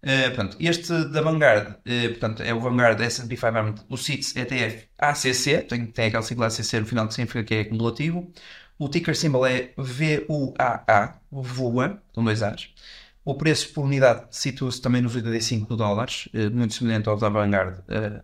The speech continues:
distributivo. Replicação física também, eh, completa. E o retorno, eh, mais ou menos disponível, que o primeiro ano vinte e dois vírgula zero quatro e o retorno máximo de oito,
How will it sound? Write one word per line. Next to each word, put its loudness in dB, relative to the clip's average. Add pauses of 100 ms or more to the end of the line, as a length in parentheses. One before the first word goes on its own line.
distributivo. -2 (920)
Replicação 0
física 0
também, 2 (560)
eh, -4
completa. -2 (140)
E -2
o -2
retorno, 0
eh, 2 (160)
mais 4
ou -2
menos -2
disponível, 0
que -4
o -10
primeiro -2
ano 0
vinte -10
e -6
dois 0
vírgula -6
zero -4
quatro 2 (380)
e 4
o 2
retorno -2
máximo 2
de -4
oito, -6